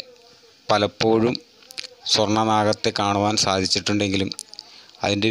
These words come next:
വീഡിയോ പിടിക്കാൻ, ആ, നമുക്ക് സാധിച്ചിട്ടില്ല. അപ്പോൾ മറ്റ്, ആ, ഉള്ള നാഗങ്ങളിലെ കണ്ട വീഡിയോകളെല്ലാം,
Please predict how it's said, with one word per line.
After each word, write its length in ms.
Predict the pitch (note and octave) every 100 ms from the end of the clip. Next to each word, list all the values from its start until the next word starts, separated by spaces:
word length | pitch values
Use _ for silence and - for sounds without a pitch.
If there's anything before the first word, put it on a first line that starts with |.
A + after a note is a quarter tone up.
| G2
വീഡിയോ 360 | G#2+ A2 A#2+ C3 A#2
പിടിക്കാൻ, 520 | G#2 G#2 G#2 G#2 - - - -
ആ, 120 | F#2 F#2
നമുക്ക് 360 | F#2 F#2 - G2 F#2 - -
സാധിച്ചിട്ടില്ല. 760 | - F2 E2+ - F2+ F#2+ E2 E2 - - - - - - - - - - - - - - - - -
അപ്പോൾ 220 | A#2+ A#2+ - - _ - - - - - A2+
മറ്റ്, 300 | A2 - D3+ D3+ - - - - - - - -
ആ, 20 | D#3 - - C3
ഉള്ള 160 | B2+ B2+
നാഗങ്ങളിലെ 680 | A2+ A2 A2+ A#2 A2+ A2+ A#2 - - - - - - - - -
കണ്ട 240 | G#2 G#2 A2 - G#2+
വീഡിയോകളെല്ലാം, 880 | G#2+ G#2 A2 G#2+ G#2 G#2+ G2+ G2+